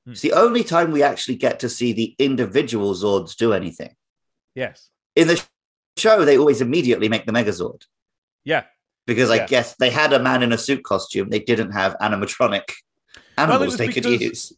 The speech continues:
Speaker 2: <laughs>
Speaker 1: it was because the first few episodes of Power Rangers, they did, the, the, the, the separate Zords did do stuff. And then they just ran out of footage of that. They didn't have any more.
Speaker 2: Ah.
Speaker 1: So, you know, they used it all. And so they just had to go straight. Because the thing is,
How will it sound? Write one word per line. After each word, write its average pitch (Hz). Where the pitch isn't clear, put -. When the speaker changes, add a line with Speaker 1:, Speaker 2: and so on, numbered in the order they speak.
Speaker 2:
<laughs> -
Speaker 1:
it 175
was 180
because 170
the 131
first 190
few 147
episodes 104
of 127
Power 143
Rangers, 113
they 151
did, 294
the, 135
the, 139
the, 131
the 135
separate 147
Zords 120
did 202
do 123
stuff. 101
And 285
then 339
they 320
just 262
ran 220
out 208
of 202
footage 233
of 104
that. 90
They 180
didn't 185
have 175
any 165
more. 214
Speaker 2:
Ah. 202
Speaker 1:
So, 180
you 202
know, 151
they 165
used 226
it 135
all. 113
And 165
so 165
they 165
just -
had 175
to 175
go 160
straight. 165
Because 202
the 233
thing 294
is, 226